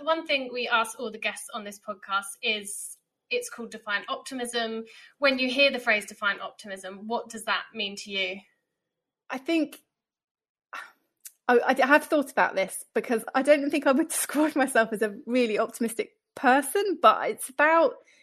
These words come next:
Speaker 2: just keep going. And I think, you know, for me, it was just keep swimming. It's about, I guess, in all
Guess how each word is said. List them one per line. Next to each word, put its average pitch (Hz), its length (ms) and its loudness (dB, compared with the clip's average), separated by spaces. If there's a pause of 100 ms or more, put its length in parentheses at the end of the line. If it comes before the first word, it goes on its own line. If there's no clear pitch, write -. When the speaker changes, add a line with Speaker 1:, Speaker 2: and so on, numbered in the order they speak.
(360)
Speaker 2:
just 247 260 6 (760)
keep - 360 -4
going. 247 460 8
And 226 160 0
I 226 60 2
think, 247 360 0 (200)
you 214 140 -6
know, 190 160 -2 (100)
for 233 80 2
me, 247 260 6
it - 80 2
was 214 240 -2
just 220 240 0
keep - 220 -6
swimming. 240 480 -2 (260)
It's 247 200 4
about, 240 360 8
I 240 80 2
guess, 277 240 2
in 254 100 2
all 262 680 2